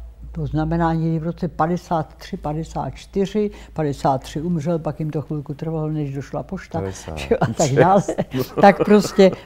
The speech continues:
Speaker 1: padesát čtyři, padesát pět se to rozpouštělo. A takovýto režim, který stojí de facto doslova na bodácích,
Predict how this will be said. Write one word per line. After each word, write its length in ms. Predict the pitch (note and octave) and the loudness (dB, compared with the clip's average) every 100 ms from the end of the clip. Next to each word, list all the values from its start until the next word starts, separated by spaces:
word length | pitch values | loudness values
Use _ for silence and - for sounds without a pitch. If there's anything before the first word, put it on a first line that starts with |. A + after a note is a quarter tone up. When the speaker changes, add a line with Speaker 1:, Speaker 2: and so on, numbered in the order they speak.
| - | 6
Speaker 1:
padesát 440 | F#3 G#3 - G3 | 8 8 6 4
čtyři, 360 | - - D#3+ F#3 | 4 -2 0 0
padesát 580 | D#3+ D#3+ D#3+ D#3+ C#3+ | 0 -2 -4 -6 -6
pět 260 | - D3+ D3+ | -4 -6 -6
se 120 | - | -10
to 140 | D#3 C#3+ | -10 -10
rozpouštělo. 720 | D3+ - A#3 G#3+ - - A#2 G2+ - - - - - | -10 -12 -10 -10 -10 -10 -10 -12 -18 -20 -18 -18 -10
A 200 | D3+ C3 C3 - - | -4 -2 -4 -10 -2
takovýto 540 | D3+ - B3 - A3+ | 0 2 -2 4 4
režim, 420 | D3 G3+ B3+ G#3+ | 4 2 0 -2
který 340 | D3+ F#3+ F#3+ F3+ | -2 -2 -2 -4
stojí 560 | - - B3 C#4 F#3+ | -8 -6 -4 -2 -4
de 160 | A#2+ B2 | -4 -6
facto 480 | F2+ F#3 - - C3 - - | -6 -10 -6 -6 -6 -8 -8
doslova 600 | F3+ - - G#3+ F3+ C3+ - - | -6 -6 -2 0 2 0 -2 -8
na 140 | D3+ D3 | -2 -2
bodácích, 880 | F#3+ C4+ G#3 A#2 - - D#3+ - | -2 -4 -2 -4 -6 -12 -14 -16